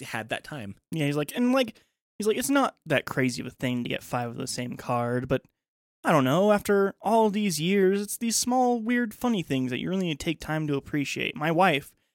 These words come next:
Speaker 2: she's gone now, but she would have really appreciated this."
Speaker 1: Yeah.
Speaker 2: I absolutely love this show. I have been thinking of a way to get it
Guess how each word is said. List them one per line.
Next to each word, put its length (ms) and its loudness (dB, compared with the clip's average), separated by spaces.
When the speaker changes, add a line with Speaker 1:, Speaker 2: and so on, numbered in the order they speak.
Speaker 2:
she's 220 -6
gone 320 2
now, 160 -4
but 140 -6
she 200 -4
would 120 4
have 140 0
really 200 4
appreciated 640 -6
this." 260 -10
Speaker 1:
Yeah. 260 -6
Speaker 2:
I 140 6
absolutely 400 4
love 160 4
this 140 0
show. 260 -2
I 120 0
have 80 2
been 220 -2
thinking 240 -2
of 80 -4
a 60 -6
way 260 -2
to 80 -8
get 180 -6
it 140 -6